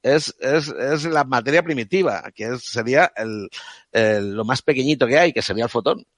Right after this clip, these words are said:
Yo tengo unas placas solares, ¿no? Esas placas solares cargan mis baterías y yo dura-, durante el día tengo luz. Entonces, eh, em, digamos que, que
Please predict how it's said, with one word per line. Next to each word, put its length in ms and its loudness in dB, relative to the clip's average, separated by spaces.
Yo 140 4
tengo 100 6
unas 140 4
placas 260 4
solares, 560 -2
¿no? 300 0
Esas 320 -4
placas 340 4
solares 460 2
cargan 560 2
mis 240 -4
baterías 640 2
y 120 -8
yo 100 -2
dura-, 280 -2
durante 440 -2
el 160 -6
día 180 0
tengo 220 -2
luz. 400 -2
Entonces, 320 2
eh, 100 -12
em, 400 -10
digamos 360 4
que, 520 2
que 460 0